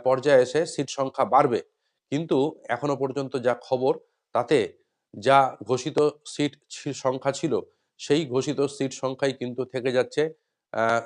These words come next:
সিট বা, আহ, পদের সংখ্যা কিন্তু বাড়ছে না নবম দশমের ক্ষেত্রে। ফলে, আহ, এক্ষেত্রেও হয়তো ফ্রেশার্সরা বেশ খানিকটা বঞ্চিতই হবেন। তো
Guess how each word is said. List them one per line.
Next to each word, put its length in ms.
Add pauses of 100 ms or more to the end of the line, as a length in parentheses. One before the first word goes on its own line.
সিট 320 (300)
বা, 120 (520)
আহ, 300 (340)
পদের 260 (120)
সংখ্যা 340 (440)
কিন্তু 260 (240)
বাড়ছে 300
না 100 (440)
নবম 360
দশমের 340
ক্ষেত্রে। 300 (520)
ফলে, 200 (440)
আহ, 340 (480)
এক্ষেত্রেও 500 (280)
হয়তো 280 (400)
ফ্রেশার্সরা 560 (260)
বেশ 220
খানিকটা 320 (200)
বঞ্চিতই 460
হবেন। 260 (440)
তো 60